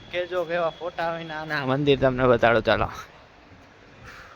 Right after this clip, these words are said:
ગાઈઝ, સવાર સવારમાં એટલી ઠંડી હતી, અમે ગિરનાર જવાનું બહુ મન હતું, પણ સ્પર્ધા ચાલુ હતી એટલે કેમ જાય.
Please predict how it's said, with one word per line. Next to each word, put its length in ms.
ગાઈઝ, 140
સવાર 380
સવારમાં 680
એટલી 320
ઠંડી 380
હતી, 220
અમે 180
ગિરનાર 400
જવાનું 420
બહુ 240
મન 260
હતું, 260
પણ 240
સ્પર્ધા 400
ચાલુ 340
હતી 200
એટલે 220
કેમ 260
જાય. 280